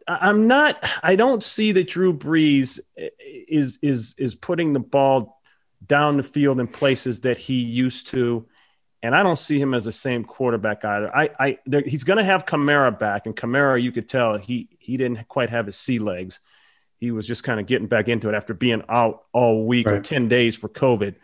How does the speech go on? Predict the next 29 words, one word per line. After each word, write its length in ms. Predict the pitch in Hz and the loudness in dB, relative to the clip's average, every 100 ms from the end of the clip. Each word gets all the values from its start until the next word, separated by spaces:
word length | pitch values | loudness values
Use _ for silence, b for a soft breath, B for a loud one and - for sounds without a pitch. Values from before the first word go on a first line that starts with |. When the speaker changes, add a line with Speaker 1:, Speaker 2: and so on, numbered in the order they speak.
| B B B | B B B
Speaker 2:
Right. 140 | 104 101 - | -8 -8 -8
Speaker 1:
But 140 | 143 | -2
so 80 | 156 | 2
now 180 | 147 139 | 4 6
that'll 260 | 170 185 | 6 4
help 360 | 151 175 165 160 | 2 2 0 0
him. 100 | 147 | -2
He'll 180 | 139 175 | 0 -2
get 220 | 151 127 | -2 0
back 240 | 143 135 | 0 0
into 280 | 143 139 139 | -2 0 -2
it. 100 | 131 | 0
But 140 | - - - B B B B | 0 -2 -6 B B B B
this 240 | - 269 - | -8 -4 0
is, 240 | 311 214 - | -2 -2 -8
this 380 | - 170 240 - | -12 -8 -6 -4
one, 400 | 302 285 277 247 | 0 2 2 0
mm, 640 | - 208 226 233 214 160 - _ _ _ _ | -4 -2 0 4 4 2 -4 _ _ _ _
I 160 | 139 208 | 0 2
could 240 | 220 220 | 2 -2
see 500 | - - 208 196 185 | -4 -8 -4 0 0
Tampa 380 | 170 185 175 165 | -2 -2 -2 -4
Bay 240 | 143 165 | -2 0
going 320 | 156 165 160 151 | 0 -2 0 0
in 100 | 151 | -2
here 140 | 147 | -2
and 160 | 131 - | -2 -2
easily 500 | 151 165 156 147 139 | -2 0 0 0 -2
taking, 520 | - 151 147 131 | 0 -2 -2 -4